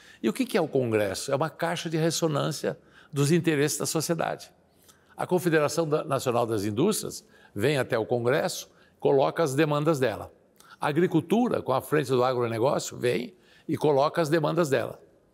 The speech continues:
Não é? O setor de serviços vem e coloca as demandas deles.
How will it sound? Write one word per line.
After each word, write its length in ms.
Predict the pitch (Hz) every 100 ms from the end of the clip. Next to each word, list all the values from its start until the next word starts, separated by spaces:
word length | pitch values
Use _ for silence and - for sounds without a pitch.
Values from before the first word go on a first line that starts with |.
| _ _ - _
Não 120 | 107 131
é? 140 | 143 - - -
O 100 | 208
setor 340 | 202 226 156 143
de 60 |
serviços 880 | - 147 117 - 226 - - - - _ - - -
vem 440 | 110 131 135 214
e 40 | 202
coloca 460 | 170 143 131 143
as 80 | 151
demandas 340 | 165 156 170
deles. 480 | 170 123 - - -